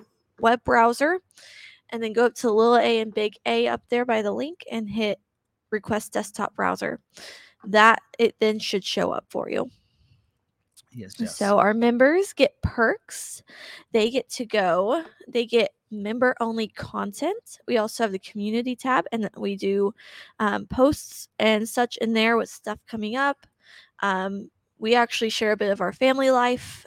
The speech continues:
Speaker 1: things going on at home. Um, we did, like, a
Speaker 2: Mm-hmm.
Speaker 1: little Fourth of July video.
Speaker 2: You're gonna see some footage from we go on our trip this week.
Speaker 1: Yep.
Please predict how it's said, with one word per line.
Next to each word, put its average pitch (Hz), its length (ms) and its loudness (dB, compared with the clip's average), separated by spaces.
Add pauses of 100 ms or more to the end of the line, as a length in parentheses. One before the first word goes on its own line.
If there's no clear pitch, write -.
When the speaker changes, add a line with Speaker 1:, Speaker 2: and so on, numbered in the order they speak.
(140)
Speaker 1:
things 214 260 -4
going 190 260 -4
on 185 160 -4
at 208 100 -10
home. 233 500 -2 (300)
Um, 185 540 -10
we 185 100 -6
did, 180 140 -4
like, 170 140 -2
a - 40 -8
Speaker 2:
Mm-hmm. - 80 -6
Speaker 1:
little 190 200 -6
Fourth 208 260 -10
of 202 100 -12
July 196 380 -2
video. 196 640 -6
Speaker 2:
You're 98 120 -4
gonna 101 160 2
see - 160 -2
some 92 340 -4
footage 98 440 0
from 95 120 -2
we 95 80 2
go 92 80 2
on 90 80 4
our 87 80 0
trip - 220 -6
this - 200 -12
week. 160 280 -6
Speaker 1:
Yep. 233 320 -6